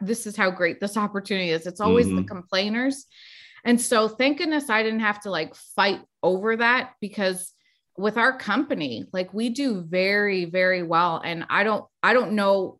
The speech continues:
Speaker 1: where that would have taken me also. So I think, you know, just them calling me, I was really inquisitive, like, "Okay, how do I prepare for the interview? Why me? Why are you calling me? What on my interview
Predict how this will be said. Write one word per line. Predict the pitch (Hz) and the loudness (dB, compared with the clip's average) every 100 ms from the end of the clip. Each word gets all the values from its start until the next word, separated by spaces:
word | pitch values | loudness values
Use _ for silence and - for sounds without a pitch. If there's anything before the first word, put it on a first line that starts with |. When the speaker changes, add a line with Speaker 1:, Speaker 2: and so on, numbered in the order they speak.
| _ | _
Speaker 1:
where | 180 196 202 | -6 -2 2
that | 190 160 | 2 0
would | 185 | -2
have | 180 | -6
taken | - 190 180 180 | -6 -8 -6 -8
me | 170 | -6
also. | 131 190 - 123 - | -6 -6 -6 -8 -8
So | 147 - 170 165 | -12 -6 -4 -2
I | - | -2
think, | 185 233 226 220 _ _ _ _ _ | -4 -2 -2 -4 _ _ _ _ _
you | 220 | -2
know, | 214 | -2
just | 208 254 254 | 2 0 0
them | 254 226 | 2 0
calling | 214 202 190 214 233 | 0 2 2 2 0
me, | 240 240 | 0 0
I | 175 | 0
was | 185 190 180 | 0 -4 -6
really | 202 208 202 202 - 175 | -4 0 0 0 -4 -10
inquisitive, | 165 - 233 226 202 139 - - | -12 -2 0 0 0 -2 -4 -6
like, | 160 160 - | -6 -6 -14
"Okay, | 175 175 | -12 -10
how | 165 185 | -2 0
do | 190 | 2
I | 185 | 0
prepare | 185 185 214 190 | 0 -4 0 0
for | 190 180 | -2 -6
the | 180 | -4
interview? | 190 - 202 196 | -6 -4 -4 -2
Why | 175 175 180 | 0 2 2
me? | 190 180 185 | 2 -2 -4
Why | 180 175 175 170 | -6 -4 0 2
are | 190 | 2
you | 185 | -2
calling | 180 185 180 | -4 -4 -4
me? | 185 | -2
What | 175 190 | 0 2
on | 202 | 2
my | 196 190 | 0 -2
interview | 190 208 - 190 185 185 185 185 | -4 -6 -6 -6 -2 -2 -2 -4